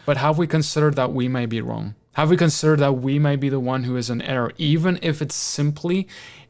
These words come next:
in the way that we are judging someone by the flesh with a critical spirit and unable to actually see what God is doing? See,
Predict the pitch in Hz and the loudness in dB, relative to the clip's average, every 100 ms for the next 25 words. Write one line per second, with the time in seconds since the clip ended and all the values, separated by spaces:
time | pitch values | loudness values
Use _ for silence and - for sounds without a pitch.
0 | - 160 151 147 135 143 151 143 139 131 | -4 2 4 4 4 4 2 2 0 0
1 | 110 139 143 160 147 - 147 143 131 127 | 0 0 2 2 -2 0 2 2 2 0
2 | 120 - 131 135 175 - - - _ _ | -2 -6 -2 -2 -2 -4 -12 -14 _ _
3 | - 135 139 143 151 156 160 151 - - | -8 -4 -4 -2 0 0 0 -2 -4 -6
4 | 139 143 175 - - - - 143 147 139 | -2 0 0 -4 -18 -12 -2 0 2 0
5 | 147 139 139 147 170 151 160 139 143 - | 0 -2 0 2 0 0 -2 -2 -2 -4
6 | 139 - 143 131 127 120 131 127 - - | -6 -4 -4 -2 -4 -2 -2 -2 -6 -2
7 | 143 139 123 120 120 - - - - 175 | 0 0 -2 -4 -6 -10 -14 -10 -4 -2